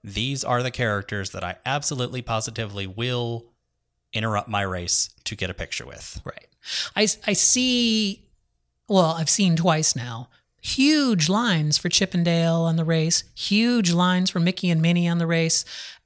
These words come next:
Speaker 2: And I'm thinking to myself, "I can, I can get Chip 'n Dale in any of the theme parks. I can, I mean, I can get
Speaker 1: Any
Speaker 2: my
Speaker 1: of the theme
Speaker 2: photo
Speaker 1: parks,
Speaker 2: with,
Speaker 1: several
Speaker 2: with Chip
Speaker 1: of the
Speaker 2: 'n Dale."
Speaker 1: resorts.
Speaker 2: Yeah. So, uh, I don't know, you know, I wouldn't wanna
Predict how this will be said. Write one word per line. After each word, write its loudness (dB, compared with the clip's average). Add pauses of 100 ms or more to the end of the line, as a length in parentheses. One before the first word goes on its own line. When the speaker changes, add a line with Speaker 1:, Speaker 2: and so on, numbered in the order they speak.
Speaker 2:
And 2
I'm 2
thinking -4
to -2
myself, 2 (680)
"I -4
can, -8 (340)
I -2
can -10
get -2
Chip 0
'n -2
Dale 2
in 2
any 4
of 0
the 0
theme 2
parks. -4
I 2
can, -2
I 0
mean, -2
I 2
can -2
get 2
Speaker 1:
Any 2
Speaker 2:
my 4
Speaker 1:
of 2
the -4
theme 6
Speaker 2:
photo 6
Speaker 1:
parks, 4
Speaker 2:
with, 0
Speaker 1:
several 2
Speaker 2:
with 0
Chip 0
Speaker 1:
of -2
the 0
Speaker 2:
'n 0
Dale." -2
Speaker 1:
resorts. 2
Speaker 2:
Yeah. -12 (220)
So, 6 (460)
uh, 2
I 2
don't 2
know, 0 (220)
you 2
know, 0
I 0
wouldn't 2
wanna 4